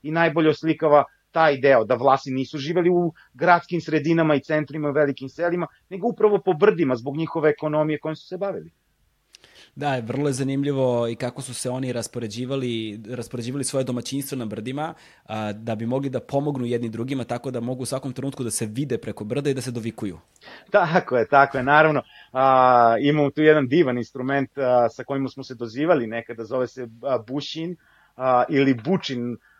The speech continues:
Speaker 1: a, pred-, a, izgleda kao,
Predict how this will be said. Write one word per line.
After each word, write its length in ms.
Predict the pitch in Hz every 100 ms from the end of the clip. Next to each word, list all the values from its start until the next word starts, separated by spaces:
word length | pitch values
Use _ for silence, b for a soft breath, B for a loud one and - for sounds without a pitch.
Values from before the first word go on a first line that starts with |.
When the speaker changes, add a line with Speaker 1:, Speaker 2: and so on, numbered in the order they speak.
| _ -
Speaker 1:
a, 420 | 123 127 123 127 123 _ _ _ _ _ _ 151 143
pred-, 280 | 151 151 151
a, 400 | 156 143 135 139 151
izgleda 540 | 170 135 175 143 147
kao, 800 | - 156 156 151 147 143 139